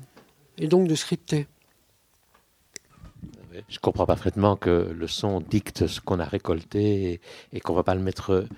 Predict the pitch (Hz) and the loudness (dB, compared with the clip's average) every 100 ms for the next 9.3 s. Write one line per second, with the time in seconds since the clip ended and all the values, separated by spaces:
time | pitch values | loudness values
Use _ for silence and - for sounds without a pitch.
0 | - _ 82 85 - 98 92 95 - - | -20 _ -4 -4 -2 0 2 0 -2 -6
1 | 80 - 107 95 90 92 - - 82 - | -8 -6 -2 -2 -2 -4 -4 -6 -6 -8
2 | - - - 95 85 101 - 85 92 87 | -20 -18 -10 -8 -2 -2 0 -2 -2 -2
3 | 85 82 90 82 - 82 92 - 85 110 | -4 -4 -4 -6 -4 -6 -6 -6 -2 0
4 | 90 - 92 85 90 - 92 - 85 85 | 0 -2 -4 -4 -6 -4 -6 -4 -4 -2
5 | 87 107 98 - 90 85 87 85 - - | 0 0 0 -2 -6 -4 -4 -4 -4 0
6 | 95 85 92 87 95 - - - - 90 | 0 0 -2 -2 -4 -6 -18 -18 -8 -6
7 | - 82 - 107 104 101 - 90 85 - | -2 -4 2 4 4 2 -4 -8 -8 -6
8 | - 101 87 92 - - 104 120 - - | -4 -2 -2 -6 -6 -2 0 0 -4 -18
9 | - 95 | -6 -2